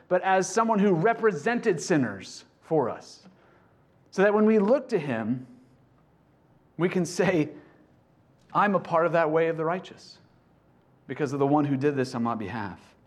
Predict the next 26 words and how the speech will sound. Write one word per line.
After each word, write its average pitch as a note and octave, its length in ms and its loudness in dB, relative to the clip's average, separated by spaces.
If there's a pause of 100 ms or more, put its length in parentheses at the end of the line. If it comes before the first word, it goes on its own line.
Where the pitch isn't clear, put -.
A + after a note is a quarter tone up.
(920)
And C3 80 -8
so, D3+ 100 0
friend, D#3+ 220 2
the, D3 60 2
the C#3+ 240 -12
call, D3 760 -2
beloved, D#3+ 380 0
the D3 80 0
call F3+ 380 0
is, C#3+ 260 -6 (960)
I - 20 -18
mean, C#3 100 -4
it C#3 80 -6
could D#3+ 120 -8
be C#3+ 120 -2
myriad. C3 600 -4
It G#2+ 100 -14
could D3 220 -8
be C#3 360 -4 (520)
asking D#3 380 -2
the D3 80 0
Lord C#3+ 520 -2
to D3+ 100 -10
convict C#3 440 -6
our C3+ 100 0
hearts C#3+ 540 -2